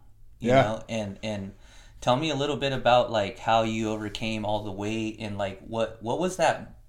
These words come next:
Speaker 1: tipping point with your weight that you were like, "You know what? This is no more. Like, this is a no longer." Like, what was that feeling?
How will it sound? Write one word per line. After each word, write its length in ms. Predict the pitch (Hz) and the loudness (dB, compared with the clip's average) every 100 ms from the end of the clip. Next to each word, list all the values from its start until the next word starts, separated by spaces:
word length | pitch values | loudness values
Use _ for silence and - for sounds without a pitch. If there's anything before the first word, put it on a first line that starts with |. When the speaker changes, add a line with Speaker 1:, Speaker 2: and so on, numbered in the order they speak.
| - | -4
Speaker 1:
tipping 340 | 165 151 113 | -4 -2 -4
point 340 | - 120 117 113 | -2 -4 -4 -4
with 220 | 107 98 | -8 -8
your 140 | 98 | -10
weight 340 | 92 117 123 110 | -4 -4 -4 -6
that 80 | 98 | -8
you 160 | 101 | -4
were 140 | 101 98 | -4 -2
like, 320 | 95 92 - - - - - - | -2 -4 -14 -20 -18 -18 -16 -8
"You 120 | 110 | -4
know 140 | 110 | -4
what? 340 | 104 104 120 107 | -4 -4 -6 -8
This 220 | 131 - | -8 -8
is 160 | 95 | -10
no 240 | 95 104 104 | -8 -6 -6
more. 340 | 95 104 95 - | -4 0 6 10
Like, 160 | - | 10
this 180 | 110 - | 10 10
is 100 | - | 6
a 60 | 92 | 6
no 240 | 98 110 | 4 4
longer." 400 | 101 101 107 98 | 2 2 0 -2
Like, 220 | 92 92 | -2 -4
what 180 | 104 101 | 0 6
was 240 | - 123 - | 8 10 8
that 220 | 95 - | 6 2
feeling? 360 | 117 131 110 | 0 0 0